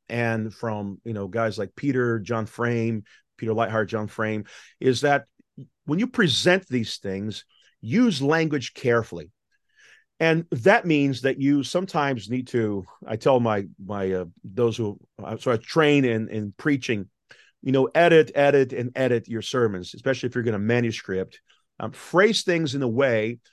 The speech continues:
that draws people to the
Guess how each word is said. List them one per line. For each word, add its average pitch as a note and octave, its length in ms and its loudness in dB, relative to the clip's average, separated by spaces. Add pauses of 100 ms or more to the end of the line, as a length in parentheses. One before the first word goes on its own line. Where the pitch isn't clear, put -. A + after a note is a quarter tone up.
(300)
that B2+ 300 0 (300)
draws D3 600 4
people B2+ 520 -4
to A#2 340 -2
the G#2+ 240 -6